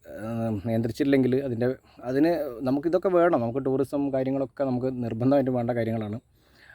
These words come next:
അതിനൊന്നും അല്ല എതിരായിട്ടില്ല. ഇതൊക്കെ എന്ന് വെച്ചിട്ടുണ്ടെങ്കിൽ ഇങ്ങനെയുള്ള സാധനങ്ങൾ, ചെറിയ ചെറിയ മീനുകളെ, എക്കോസിസ്റ്റത്തിനെ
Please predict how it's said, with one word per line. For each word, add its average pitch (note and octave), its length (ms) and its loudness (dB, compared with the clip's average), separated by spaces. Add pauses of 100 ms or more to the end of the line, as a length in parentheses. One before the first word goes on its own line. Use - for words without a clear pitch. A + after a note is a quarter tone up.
(140)
അതിനൊന്നും B2 440 2
അല്ല C3 180 -2
എതിരായിട്ടില്ല. A#2+ 420 -2 (560)
ഇതൊക്കെ A#2+ 260 -4
എന്ന് C3 120 4
വെച്ചിട്ടുണ്ടെങ്കിൽ B2 400 0 (320)
ഇങ്ങനെയുള്ള E3+ 400 4 (100)
സാധനങ്ങൾ, B2+ 380 -2 (300)
ചെറിയ B2+ 160 -2 (100)
ചെറിയ C3 280 2
മീനുകളെ, A2+ 500 -2
എക്കോസിസ്റ്റത്തിനെ A2+ 680 -8